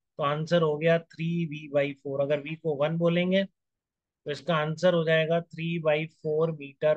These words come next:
per second। तो देखो, बिल्कुल मैंने basic definition यूज़ किया velocity की, इसके अलावा कुछ नहीं किया इसने, कि एक फिक्स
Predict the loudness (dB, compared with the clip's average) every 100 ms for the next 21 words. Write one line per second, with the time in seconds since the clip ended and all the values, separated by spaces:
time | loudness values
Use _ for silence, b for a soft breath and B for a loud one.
0 | -2 -10 -10 -10 -10 -8 -8 -8 -10 -8
1 | -6 -4 -6 -6 -4 -4 -4 -6 -6 -4
2 | -2 -4 -8 -8 -8 -10 -12 -20 -8 -6
3 | -4 -6 -10 -12 -12 -10 -10 -6 -4 -4
4 | -6 -12 -14 -14 -12 -8 -8 -8 -14 -12
5 | -14 _ -10